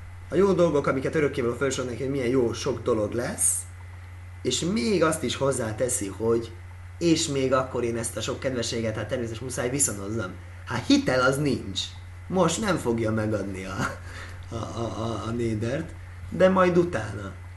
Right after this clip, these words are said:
De nem, nem jelent kétkedést. Érdekes, nem jelent kétkedést. És ez szerint magába se kétkedett annyira. Ez kicsit nem összejön azzal a Semá Igrom hét, amit mondtam. Lehet kétkedni Isten szavában, mert hogy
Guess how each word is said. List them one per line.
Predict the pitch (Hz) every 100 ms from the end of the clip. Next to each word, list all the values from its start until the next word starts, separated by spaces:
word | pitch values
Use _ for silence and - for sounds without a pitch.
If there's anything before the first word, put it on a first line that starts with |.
| - -
De | 135
nem, | 165 196
nem | 180 185
jelent | 180 170
kétkedést. | 165 196 196 120 113 98 - - -
Érdekes, | 113 101 107 104
nem | 143
jelent | 156 135
kétkedést. | 156 - 117 107 - - -
És | -
ez | 127
szerint | 143
magába | 165 233 202 139
se | 135 127
kétkedett | 123 113 123 110 98 107
annyira. | 104 107
Ez | 104
kicsit | - - 147
nem | 170 151 -
összejön | 131 135 117
azzal | 117 120
a | 113
Semá | 151 127 117
Igrom | 120 123 107
hét, | - 151 113
amit | 104 98
mondtam. | 104 101 87 92 - - - - - - -
Lehet | 110 120 117 113 -
kétkedni | 139 - 120 113
Isten | 120 117 107
szavában, | - 131 120 113 110
mert | 110 107
hogy | 107